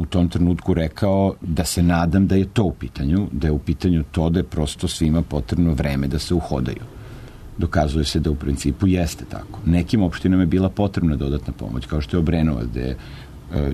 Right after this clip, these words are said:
od, od jedanaest ili više od jedanaest hiljada domaćinstava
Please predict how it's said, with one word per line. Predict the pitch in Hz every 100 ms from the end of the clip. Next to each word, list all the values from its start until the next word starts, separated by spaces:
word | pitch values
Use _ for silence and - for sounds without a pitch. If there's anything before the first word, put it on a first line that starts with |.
| 69
od, | 73 - -
od | 73 69 - 69
jedanaest | 80 82 85 87 90 - 80
ili | 76 71 67 65 - - - - - - - - -
više | 80 80 82
od | 71
jedanaest | 69 73 69 -
hiljada | 73 71 73
domaćinstava | 69 69 82 71 - 71 67